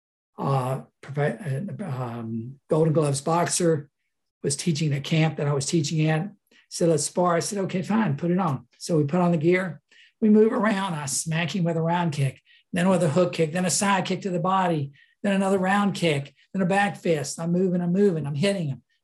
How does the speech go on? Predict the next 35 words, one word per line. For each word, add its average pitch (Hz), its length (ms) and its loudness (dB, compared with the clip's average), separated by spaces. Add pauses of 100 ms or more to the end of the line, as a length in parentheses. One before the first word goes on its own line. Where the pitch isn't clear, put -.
And 185 80 -4
I 170 60 0
say 202 220 2
to 185 100 0
myself, 175 520 0 (260)
"This 254 220 -2
is 262 140 -6
too 196 400 -2
easy. 254 640 2 (260)
I 220 60 -2
think 233 260 2
I'll 180 140 2
get 170 180 0
in 160 160 2
and 151 160 -2
punch 262 340 0
him." 123 240 -4 (520)
So 220 200 2
I 214 40 4
throw 233 220 2
a 220 60 4
right 202 280 -2
cross, 180 320 -4
he 160 100 -6
drops 139 500 -6
me. 151 140 -20 (640)
Liver, 180 420 0 (260)
liver 185 260 2
punch. - 300 -8
He 190 100 -2
just 208 180 0
steps - 320 0
over 170 200 2
like 147 240 0
a, 139 120 -8